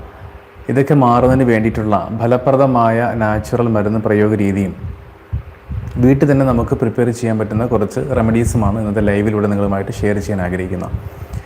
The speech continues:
ഒരുപാട് പേര് ഇപ്പോൾ എഴുതി ചോദിച്ചിട്ടുണ്ട്. ഈ പറഞ്ഞ പോലെ തന്നെ ഈ മഴ സമയത്ത് തൊണ്ട കുത്തിയുള്ള ചുമ ഉണ്ട്, വരണ്ട ചുമ. അതുമാത്രമല്ല, കഫം കുറുകൽ, ഇങ്ങനെയൊക്കെ പ്രയാസപ്പെടുന്ന സാഹചര്യത്തിൽ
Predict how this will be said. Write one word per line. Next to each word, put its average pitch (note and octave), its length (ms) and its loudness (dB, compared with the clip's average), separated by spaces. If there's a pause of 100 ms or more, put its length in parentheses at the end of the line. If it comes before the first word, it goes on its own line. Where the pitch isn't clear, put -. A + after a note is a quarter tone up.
(600)
ഒരുപാട് D3 340 6
പേര് C#3 200 6 (600)
ഇപ്പോൾ A#2+ 180 -6
എഴുതി A#2+ 220 0
ചോദിച്ചിട്ടുണ്ട്. G#2+ 520 -2 (840)
ഈ - 100 2
പറഞ്ഞ A#2 260 4
പോലെ A#2 200 4
തന്നെ A2 200 2 (160)
ഈ A2+ 40 -2 (100)
മഴ G#2+ 100 2 (160)
സമയത്ത് A2+ 420 0 (680)
തൊണ്ട B2 340 4
കുത്തിയുള്ള G#2+ 400 0 (100)
ചുമ G2 160 -6 (100)
ഉണ്ട്, F2 140 -8 (260)
വരണ്ട A2 280 2 (240)
ചുമ. G2+ 160 -10 (1040)
അതുമാത്രമല്ല, C#3+ 640 4 (180)
കഫം C#3 300 0 (140)
കുറുകൽ, A2+ 300 2 (1080)
ഇങ്ങനെയൊക്കെ D3+ 360 4 (100)
പ്രയാസപ്പെടുന്ന C3 640 2 (180)
സാഹചര്യത്തിൽ G#2 520 0